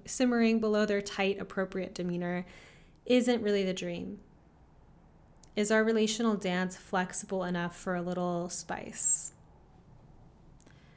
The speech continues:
Or a little confrontation? Right? And is that gonna give that South Node in Libra all the opportunity to really learn and practice these negotiation skills? So I think,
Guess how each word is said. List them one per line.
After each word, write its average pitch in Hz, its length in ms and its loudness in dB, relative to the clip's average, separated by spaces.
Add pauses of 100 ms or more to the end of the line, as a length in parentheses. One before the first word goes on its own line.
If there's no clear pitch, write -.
(220)
Or 196 80 -10
a 202 80 -4
little 233 160 0
confrontation? 202 1040 -6 (2250)
Right? 185 220 -2
And 220 120 4
is 226 160 4
that 214 180 2
gonna 214 200 0
give 202 340 2
that 185 300 2
South 208 340 4
Node 208 160 2
in 190 140 2
Libra 202 640 2 (400)
all 254 260 2
the 247 120 2
opportunity 220 720 2
to 196 200 0
really 196 300 2
learn 185 500 0
and 185 120 0
practice 185 500 0
these 180 280 -4
negotiation 180 840 -4
skills? - 720 -4 (1160)
So 196 240 -2
I 202 120 0
think, 233 380 -2